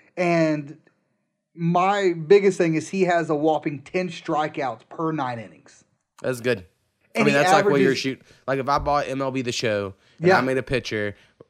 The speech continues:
Speaker 2: my goal would be to get ten strikeouts a game.
Speaker 1: Yeah. I mean, now, granted, he does have a lot of walks. He averages
Speaker 2: So
Speaker 1: three point three
Speaker 2: he's
Speaker 1: walks
Speaker 2: like
Speaker 1: per nine.
Speaker 2: Wild Thing off Major League.
Speaker 1: Yes. Um,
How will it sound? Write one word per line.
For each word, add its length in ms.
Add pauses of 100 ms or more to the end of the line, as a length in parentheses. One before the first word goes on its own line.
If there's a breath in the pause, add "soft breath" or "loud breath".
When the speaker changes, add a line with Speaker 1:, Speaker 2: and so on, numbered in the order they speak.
(140)
Speaker 2:
my 220
goal 380
would 160
be 200
to 140
get 240
ten 180
strikeouts 680
a 40
game. 300 (600)
Speaker 1:
Yeah. 280 (320 soft breath)
I 80
mean, 360
now, 260
granted, 440
he 240
does 320
have 200
a 200
lot 380
of 80
walks. 600 (760)
He 260
averages 580
Speaker 2:
So 60
Speaker 1:
three 460
point 240
three 180
Speaker 2:
he's 100
Speaker 1:
walks 280
Speaker 2:
like 100
Speaker 1:
per 160
nine. 100
Speaker 2:
Wild 360
Thing 340
off 240
Major 340
League. 480
Speaker 1:
Yes. 480 (380 soft breath)
Um, 560